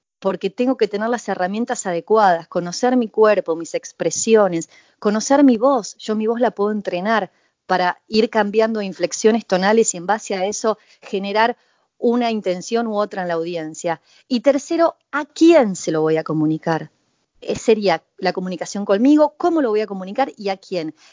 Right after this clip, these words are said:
El a quién es fundamental, porque yo no voy a decir lo mismo a todas las personas. Yo no voy a decir lo mismo en un lugar o en otro, depende del contexto. Conocer las emociones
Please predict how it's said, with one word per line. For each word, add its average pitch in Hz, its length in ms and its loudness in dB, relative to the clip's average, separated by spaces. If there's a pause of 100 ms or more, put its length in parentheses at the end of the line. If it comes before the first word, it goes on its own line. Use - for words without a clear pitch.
El 214 140 0
a 233 80 0
quién 311 320 -2 (300)
es 262 280 2 (540)
fundamental, 226 880 -2 (320)
porque 220 260 -2
yo 294 140 0
no 302 80 6
voy 262 160 4
a 214 60 4
decir 220 280 -2
lo 214 140 0
mismo 254 500 0 (160)
a 202 140 -4
todas 233 280 0
las 202 120 -8
personas. 170 680 -6 (320)
Yo 254 160 0
no 254 80 4
voy 247 140 2
a 226 60 2
decir 214 260 -4
lo 214 100 -4
mismo 240 320 -6
en 233 100 -4
un 247 100 0
lugar 240 340 2
o 214 100 2
en 196 140 -6
otro, 170 340 -4
depende 233 400 2
del 220 100 0
contexto. 180 800 -2 (260)
Conocer 226 640 0 (460)
las 196 420 2
emociones 214 1000 -2